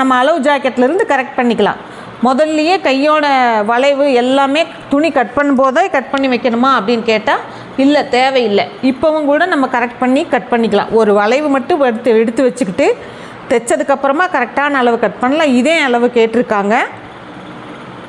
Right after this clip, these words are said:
இப்போ பார்த்தீங்கன்னா, இதே அளவுங்கும் போது இங்க வருது. தையலுக்காக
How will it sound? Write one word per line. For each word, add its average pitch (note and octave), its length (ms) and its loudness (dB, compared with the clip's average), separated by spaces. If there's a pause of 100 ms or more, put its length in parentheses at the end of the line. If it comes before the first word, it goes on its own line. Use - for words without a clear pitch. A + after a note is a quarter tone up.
(120)
இப்போ - 220 -6
பார்த்தீங்கன்னா, A#3 440 0 (140)
இதே A3+ 160 2 (120)
அளவுங்கும் A3 380 2
போது A#3+ 120 2 (100)
இங்க G#3+ 120 2 (100)
வருது. G3 260 2 (580)
தையலுக்காக B3 680 2